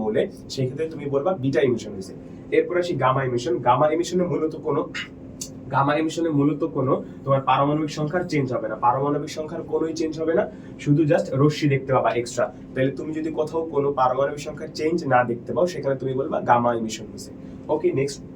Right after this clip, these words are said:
ট্রিক্সে চলে যাই আমরা, বর্ণালী মিতি, যেটা থেকে অনেক, অনেক বেশি প্রশ্ন আসে। তোমরা জানো যে এই একটা সূত্র আছে, মহাজগতের গামা রঞ্জনকে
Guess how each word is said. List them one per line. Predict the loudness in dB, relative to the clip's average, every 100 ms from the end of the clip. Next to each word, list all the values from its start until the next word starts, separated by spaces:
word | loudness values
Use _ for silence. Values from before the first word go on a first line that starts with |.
| -8
ট্রিক্সে | -4 -2 -2 0
চলে | 0
যাই | 0 -2
আমরা, | 0 0 -2 -14 -4 6
বর্ণালী | 6 8 2 2
মিতি, | 0 0
যেটা | 0 -2 -4
থেকে | -6 -2 -2
অনেক, | -2 -2
অনেক | -2 -2
বেশি | -4 -4
প্রশ্ন | -6 -6
আসে। | -6 -2
তোমরা | 0 0
জানো | 0 -2 -4 -10 -4
যে | -2
এই | 2 2
একটা | 2 0
সূত্র | -2 -2 0
আছে, | 0 2 2
মহাজগতের | 2 2 0 2 2 2 4 4 0 -10 -16 -12 0
গামা | 2 4 4
রঞ্জনকে | 2 0 0 2 2 2 0